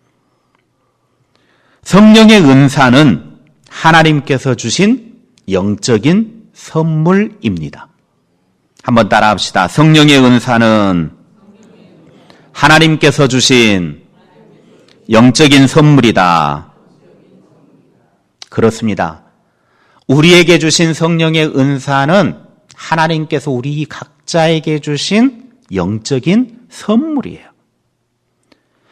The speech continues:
고린도전서 십이 장 이 절에 "너희도 알거니와 너희가 이방인으로 있을 때에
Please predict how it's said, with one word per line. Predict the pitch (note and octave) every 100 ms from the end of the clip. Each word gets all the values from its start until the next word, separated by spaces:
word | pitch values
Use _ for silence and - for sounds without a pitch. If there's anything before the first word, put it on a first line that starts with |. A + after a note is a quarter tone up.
| _ _
고린도전서 | - D#3+ F3+ E3+ E3+ E3+ F3+
십이 | - F3+
장 | E3+ E3+
이 | E3+ E3+
절에 | F3 E3+
"너희도 | D#3+ D#3 F3 F3+
알거니와 | E3+ E3 D3+ D3 C3+ A#2 G#2 F#2
너희가 | F2+ A2 C#3+ C#3+ C#3 B2+
이방인으로 | A#2 D#3 F3+ F#3+ F#3 F#3+ F3 D#3 D3+ C#3+
있을 | B2 A#2+ - C3 A2+
때에 | G#2 F#2 F#2 G2 F#2+ F2+ D#2+ D2+